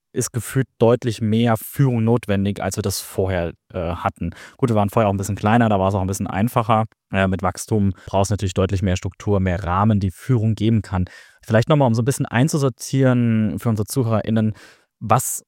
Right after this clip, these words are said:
ist eigentlich Führung bei euch? Habt ihr so ein Führungsverständnis auch aufgeschrieben? Du hast ja jetzt auch schon von verschiedenen Führungsaufgaben gesprochen, Personalführung, Strategieführung, operative Führung und so weiter. Habt ihr das mal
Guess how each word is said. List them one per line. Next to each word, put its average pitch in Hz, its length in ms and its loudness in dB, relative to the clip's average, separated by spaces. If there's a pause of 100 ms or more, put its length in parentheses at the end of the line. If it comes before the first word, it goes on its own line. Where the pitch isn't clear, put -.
ist - 240 -4
eigentlich 120 280 2
Führung 160 500 0
bei 110 120 2
euch? 110 280 0
Habt 107 160 -2
ihr 135 80 6
so 123 100 0
ein 117 80 2
Führungsverständnis 147 1200 -2
auch - 140 -6
aufgeschrieben? 160 800 -2
Du 117 80 4
hast 113 120 0
ja 127 60 4
jetzt 123 100 0
auch 117 100 -4
schon 127 120 -4
von 117 140 -2
verschiedenen 120 400 -2
Führungsaufgaben 139 920 0
gesprochen, 135 420 0
Personalführung, 107 1040 0 (320)
Strategieführung, 107 1000 -2
operative 110 640 -2
Führung 104 420 -2
und 90 160 -4
so 101 140 -2
weiter. 95 320 0 (400)
Habt - 180 0
ihr 123 60 2
das 120 160 -2
mal 110 280 4